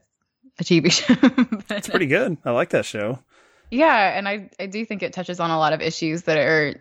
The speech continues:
Speaker 1: as far as the city is concerned, I think it touches on a lot of issues that are, are relevant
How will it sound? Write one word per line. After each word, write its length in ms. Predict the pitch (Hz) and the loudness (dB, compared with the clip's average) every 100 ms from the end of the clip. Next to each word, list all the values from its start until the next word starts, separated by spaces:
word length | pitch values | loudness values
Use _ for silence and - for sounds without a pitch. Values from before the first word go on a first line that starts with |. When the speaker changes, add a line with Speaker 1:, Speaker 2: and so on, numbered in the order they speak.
| _ - | _ -4
Speaker 1:
as 160 | 170 | 0
far 140 | 180 170 | 4 4
as 80 | |
the 80 | 160 | 2
city 360 | 160 165 185 165 | 0 0 4 2
is 140 | 151 | 0
concerned, 640 | - 160 160 - 156 160 160 | -4 -4 -4 0 0 2 2
I 40 | |
think 180 | 175 165 | 0 -4
it 80 | - | -2
touches 280 | 165 165 | -2 -2
on 120 | 165 147 | 0 2
a 40 | |
lot 160 | 143 143 | 4 2
of 120 | 160 | -2
issues 260 | 165 151 | -4 -6
that 100 | 165 | -2
are, 280 | 151 151 - - | 0 2 0 2
are 140 | 170 | 2
relevant 560 | 151 151 160 156 143 | 4 2 2 0 -2